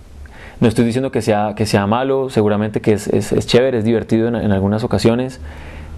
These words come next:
pero, pero yo siempre trato como de mantenerlo alejadito, no estar, eh, dando lora, como dicen, no estar haciendo cosas que, que después, más adelante, uno se puede arrepentir, porque siempre van a hablar de uno, de lo que uno haga bueno o malo,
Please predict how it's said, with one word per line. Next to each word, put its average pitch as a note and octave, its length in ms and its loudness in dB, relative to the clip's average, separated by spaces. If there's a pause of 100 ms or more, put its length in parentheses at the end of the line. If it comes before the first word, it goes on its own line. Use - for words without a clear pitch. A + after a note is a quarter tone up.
(100)
pero, G#2+ 420 4
pero G#2 300 2
yo G2+ 120 2
siempre A2+ 300 0
trato A#2 220 -2
como A#2+ 160 0
de A2 60 -2
mantenerlo G#2 680 0 (560)
alejadito, G#2+ 680 2
no G2+ 100 0
estar, G#2 400 0 (520)
eh, G2 440 0
dando G#2 300 2
lora, A2+ 240 0
como G2+ 180 0
dicen, G#2 260 0
no G#2+ 40 0
estar - 280 0 (420)
haciendo G#2+ 320 2
cosas G#2 300 -2
que, G2+ 200 0 (400)
que - 100 4
después, G2+ 380 2
más G#2+ 140 2
adelante, G#2 280 0
uno G#2+ 80 0
se A2 60 0
puede G#2+ 160 0
arrepentir, G#2 440 2
porque G#2 300 0
siempre C3 380 2
van C3+ 100 -2
a - 20 0
hablar B2+ 220 0
de A#2+ 80 2
uno, A#2 180 0
de A#2 40 0
lo A2+ 80 -2
que A2 100 -2
uno G#2 80 4
haga G#2+ 160 2
bueno A2+ 340 0
o A2 60 0
malo, G2+ 440 0